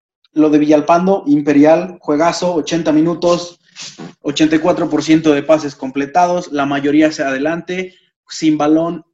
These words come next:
influye mucho porque va abriendo líneas de pase con sus movimientos, cosa que con Beltrán no creo que las consigas porque a Beltrán le cuesta un poquito más el partido sin balón.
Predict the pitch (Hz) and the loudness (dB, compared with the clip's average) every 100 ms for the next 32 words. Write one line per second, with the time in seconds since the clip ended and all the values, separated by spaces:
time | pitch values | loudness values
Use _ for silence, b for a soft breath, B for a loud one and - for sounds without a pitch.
0 | _ 170 151 165 156 151 165 156 156 135 | _ -6 -2 2 4 4 0 -4 -6 -6
1 | 131 139 156 151 160 156 151 151 143 131 | -8 -2 0 2 2 2 2 2 -2 -4
2 | 147 143 139 131 127 143 151 170 190 190 | -6 -8 -8 -12 -10 -4 -2 -2 -4 -4
3 | 190 - _ _ - 165 160 156 151 139 | -8 -10 _ _ -6 -6 -4 -6 -6 -4
4 | 139 135 151 151 147 156 156 147 135 151 | -4 -2 0 0 0 -2 -2 -6 -6 -8
5 | 151 156 160 143 - 131 135 131 151 147 | 0 0 0 -8 -6 -4 -4 -4 -2 -2
6 | 147 147 151 151 139 139 139 - b b | -6 -10 -10 -16 -18 -14 -12 -14 b b
7 | - 147 147 147 - 127 - 143 135 131 | -8 -6 -4 -4 -6 -8 -6 -8 -6 -6
8 | 143 156 165 170 | -2 0 0 -4